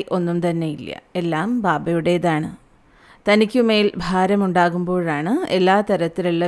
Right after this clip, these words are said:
വിഘ്നവും വരുന്നത്. എൻ്റേതായി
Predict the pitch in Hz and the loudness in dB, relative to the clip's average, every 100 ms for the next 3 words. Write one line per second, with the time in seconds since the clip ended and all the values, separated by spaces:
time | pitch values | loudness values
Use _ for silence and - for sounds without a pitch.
0 | 160 156 165 160 180 254 170 151 139 135 | -2 -6 -6 -6 -2 -2 -2 -4 -8 -10
1 | - _ _ _ _ _ _ _ - - | -14 _ _ _ _ _ _ _ -20 -20
2 | - - 185 190 208 202 190 180 180 | -20 -4 -2 4 4 4 4 4 2